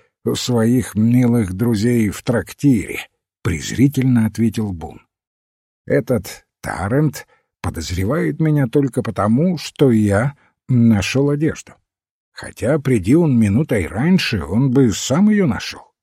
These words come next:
Однако в этом деле немало загадочного. Например,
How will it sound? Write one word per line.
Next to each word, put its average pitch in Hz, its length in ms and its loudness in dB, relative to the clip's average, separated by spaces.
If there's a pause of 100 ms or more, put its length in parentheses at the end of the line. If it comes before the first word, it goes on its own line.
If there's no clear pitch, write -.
(760)
Однако 92 540 -2
в 92 100 0
этом 92 340 0
деле 101 440 0 (320)
немало 98 600 0
загадочного. 92 840 -6 (580)
Например, 117 640 2